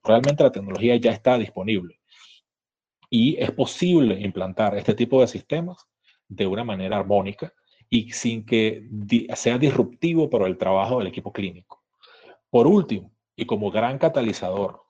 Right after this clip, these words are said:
que hace, que ha hecho a esto, le puso el, el punto final de la irreversibilidad, tenemos la aparición de la pandemia por covid diecinueve. La aparición de la pandemia, de una pandemia por un virus desconocido, era algo que estaba,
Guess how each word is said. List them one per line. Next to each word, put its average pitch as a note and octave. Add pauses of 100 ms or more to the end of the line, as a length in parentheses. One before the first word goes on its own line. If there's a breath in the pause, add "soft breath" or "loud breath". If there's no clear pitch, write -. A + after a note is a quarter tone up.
(120)
que G#2
hace, A2+
que G#2+
ha G2
hecho A#2+
a A#2+
esto, A#2
le F#2+
puso G#2+
el, B2
el A2
punto A#2+
final G#2+ (760)
de G#2
la G2
irreversibilidad, G2+ (500 loud breath)
tenemos D#3 (680)
la A#2
aparición G#2
de G2+
la G2
pandemia A2+
por F2+
covid G2
diecinueve. G2+
La F#2+
aparición F#2+
de F#3
la F3
pandemia, B2+
de G2+
una A#2+
pandemia A#2+
por G2
un G#2
virus B2+
desconocido, B2
era G#2
algo C3
que B2
estaba, A2